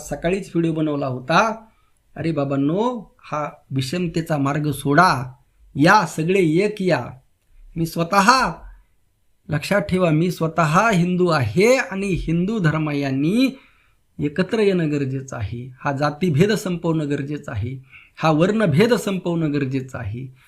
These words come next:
आणि एकत्र येणं गरजेचं आहे. यांना जर हिंदू राष्ट्राच्या या बाता नुसते मारतात,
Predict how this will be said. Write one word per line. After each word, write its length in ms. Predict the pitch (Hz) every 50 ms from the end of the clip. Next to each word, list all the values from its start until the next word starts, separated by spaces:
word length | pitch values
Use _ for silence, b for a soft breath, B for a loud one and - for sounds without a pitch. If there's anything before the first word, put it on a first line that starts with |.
| b b b
आणि 240 | - 135 135 135 139
एकत्र 340 | 139 139 - 185 - - 180
येणं 300 | 170 156 147 143 135 131
गरजेचं 420 | 131 131 131 135 135 131 - 123
आहे. 240 | 120 107 95 123 131 123 127 127 b b b b b b b b b b _ _ _ - -
यांना 300 | 139 147 151 156 165 160
जर 200 | 147 160 165 156
हिंदू 540 | 147 143 - _ - 143 151 160 175 185
राष्ट्राच्या 520 | 175 170 156 - - - 165 165 165 180 165
या 140 | 165 170 160
बाता 340 | 143 147 143 143 - 208
नुसते 360 | 202 180 170 - - - 254 254
मारतात, 520 | 226 220 214 202 208 - 208 190 170 151